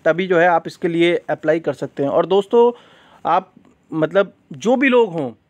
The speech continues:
जिनके पास हाई स्कूल है, इसे ज़रूर अप्लाई कीजिए, क्योंकि कोई भी इसके बाद जो भी विज्ञापन निकलेंगे, चाहे वो किसी भी भर्ती के लिए हों, अगर आप पीईटी क्वालिफाई नहीं कर पाएंगे तो जो है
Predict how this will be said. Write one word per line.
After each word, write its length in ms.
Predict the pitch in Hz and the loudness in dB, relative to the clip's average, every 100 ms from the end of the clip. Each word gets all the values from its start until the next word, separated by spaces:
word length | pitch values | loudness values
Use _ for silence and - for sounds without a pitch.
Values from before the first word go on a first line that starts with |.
| _ | _
जिनके 300 | 147 165 196 | -6 -4 -2
पास 240 | 202 196 - | 0 0 0
हाई 140 | 170 | -4
स्कूल 260 | 175 - 170 | -4 -4 -2
है, 80 | 156 | -2
इसे 260 | 180 165 214 | -4 -4 0
ज़रूर 320 | 165 170 208 | 0 0 0
अप्लाई 280 | 190 190 202 | 0 0 -2
कीजिए, 280 | 185 214 220 | -6 -8 -8
क्योंकि 500 | - 233 240 247 254 - _ _ _ - | -2 -2 2 0 0 -4 _ _ _ 0
कोई 260 | 254 277 | 2 2
भी 380 | 214 247 247 226 _ _ 180 | 0 -2 -2 -8 _ _ -10
इसके 240 | 180 233 | -4 -2
बाद 220 | 208 214 | 0 0
जो 120 | 185 233 | 0 -2
भी 100 | 285 | -2
विज्ञापन 440 | 233 190 196 202 | -2 0 0 -2
निकलेंगे, 480 | 190 175 175 156 139 | -4 -4 -4 -2 -4
चाहे 260 | 127 170 180 | -2 0 2
वो 100 | 208 | 0
किसी 280 | 196 196 240 | -4 -2 0
भी 80 | 240 | 2
भर्ती 280 | 185 180 190 | 0 0 -8
के 100 | 180 | -2
लिए 100 | 175 | 0
हों, 220 | 160 208 226 - - | 2 -2 -4 -16 -4
अगर 220 | 160 170 | 0 2
आप 180 | 156 - | 0 -4
पीईटी 320 | 196 226 226 | -4 -4 -2
क्वालिफाई 440 | 208 190 185 180 170 | -2 0 2 0 0
नहीं 160 | 165 | -4
कर 100 | 175 | -4
पाएंगे 360 | 175 156 151 220 - _ _ 190 | -2 -2 0 -4 -6 _ _ -2
तो 80 | |
जो 160 | 170 170 | 2 2
है 380 | 156 185 180 | 4 2 -2